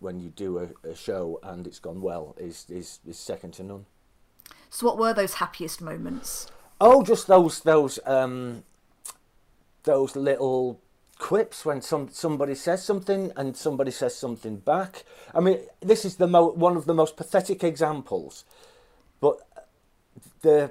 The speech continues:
Speaker 1: there's, there's, I'm not gonna tell you that there's, that there's a film that came out about hip hop in the, in the, I think it was the l-, ooh, mid nineties it came out,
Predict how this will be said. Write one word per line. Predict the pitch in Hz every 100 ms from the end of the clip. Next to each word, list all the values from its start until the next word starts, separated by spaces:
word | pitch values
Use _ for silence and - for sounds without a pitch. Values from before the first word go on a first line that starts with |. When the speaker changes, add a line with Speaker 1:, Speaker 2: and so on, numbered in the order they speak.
| -
Speaker 1:
there's, | 143 139
there's, | 113 143 135 -
I'm | 147
not | 175 196
gonna | 202 196
tell | 202
you | 185
that | 165 156
there's, | 160 127
that | 156 160 156
there's | 151
a | 151
film | 202 220 196
that | -
came | 165 160 127
out | 104 110
about | 131 117 123 120 113 - - - _ -
hip | - 160
hop | - 80 - - _ _ _ -
in | 131 131 123
the, | 120 120 120 120 117
in | 131 123
the, | 117 117 117
I |
think | - 156 -
it |
was | 131
the | -
l-, | 139 143 139 135 - 262
ooh, | 240 196
mid | 165 180 147
nineties | 160 143 135 120 101
it | 104
came | - 107 98
out, | 95 90